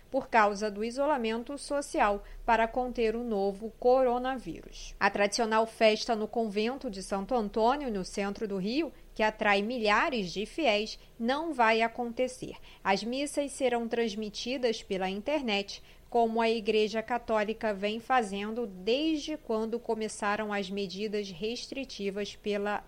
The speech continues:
pandemia. O analista de comunicação Marcos Oliveira conta que neste ano vai acompanhar a programação online.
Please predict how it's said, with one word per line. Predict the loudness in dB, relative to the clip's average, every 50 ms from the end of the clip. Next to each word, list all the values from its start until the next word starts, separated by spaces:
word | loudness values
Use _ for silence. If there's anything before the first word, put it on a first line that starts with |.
| -6 -2
pandemia. | 0 0 2 0 -2 -4 -2 -2 -2 -4 -4 -4 -6 -8 -10 -10 -12 -16 -18 -18 -18 -18 -16 -10 -6
O | -2 0 2 2 2
analista | 2 2 2 2 2 2 0 -2 -2 -2 -2 -2 -4 -4
de | -4 -2
comunicação | -2 -2 -2 0 -2 -4 -4 -4 -4 -4 -4 -4 -4 -2 -2 -2 -2 -2
Marcos | -4 -4 -2 -2 0 0 0 -2 -4 -6 -8 -6 -6 -4 -4
Oliveira | -6 -4 -4 -4 -2 0 0 0 2 2 0 -2 -6 -10 -20 -20 -8 0
conta | 2 2 2 4 2 0 0
que | 0 0
neste | 0 0 0 0 -2 -4 -6 -4 0 2
ano | 2 2 2 0 0 -2 -4 -2
vai | 0 2 4 4
acompanhar | 2 2 0 -2 -2 0 0 0 0 2 0 0 2 2
a | 0 0
programação | 0 0 0 0 2 2 0 0 0 -2 -4 -4 -2 0 0 0 -2 -4 -10 -16 -20 -20 -6 0
online. | 2 2 2 2 2 0 0 0 -2 -6 -12 -16 -18